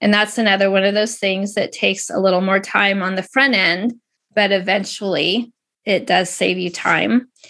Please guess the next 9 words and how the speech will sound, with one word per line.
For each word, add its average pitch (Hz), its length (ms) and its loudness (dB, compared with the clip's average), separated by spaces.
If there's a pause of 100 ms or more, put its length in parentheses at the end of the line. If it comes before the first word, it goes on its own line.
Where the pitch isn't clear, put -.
(240)
and 196 200 0
it 214 60 0
gives 202 260 -2
them 185 200 0
life 180 220 -2
skills. - 800 -4
Or, 240 500 4
and, 254 340 2
or 208 520 4